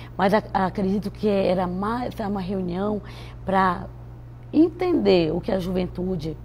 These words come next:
pensa, né? É, também dar missão pra essa juventude, a missão da nossa casa foram alguns jovens, é, para esse encontro que respondesse, que falasse também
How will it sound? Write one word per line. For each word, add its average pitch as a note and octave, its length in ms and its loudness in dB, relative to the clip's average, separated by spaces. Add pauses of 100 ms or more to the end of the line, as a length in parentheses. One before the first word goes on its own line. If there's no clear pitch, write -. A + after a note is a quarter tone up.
(120)
pensa, E3+ 480 -2
né? E3 320 -4 (460)
É, E3 560 8
também F#3 420 0
dar A3 560 4
missão A3 480 2
pra F#3 200 0
essa F#3 280 0
juventude, F3 840 -6 (340)
a - 60 -2
missão F3 680 -2 (320)
da F3+ 100 4
nossa F#3 280 2
casa F#3 340 0
foram F#3+ 280 -2
alguns F#3 220 0
jovens, F#3+ 720 2 (320)
é, F3+ 220 6
para F3 160 0
esse F3+ 180 -2
encontro G3+ 300 -4
que B3 100 4
respondesse, A3+ 560 0
que B3 80 -6
falasse A3+ 720 -2
também F#3 300 -4